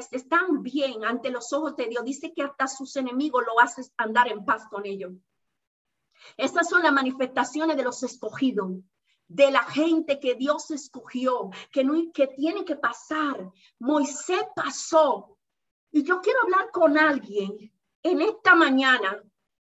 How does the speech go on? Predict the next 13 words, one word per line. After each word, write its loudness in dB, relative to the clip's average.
¿sabe? 2
Que 6
está 6
acostumbrada 4
o 10
acostumbrado 6
a 0
decirle 2
a 4
Dios, -4
a, 8
a 6
Dios, -4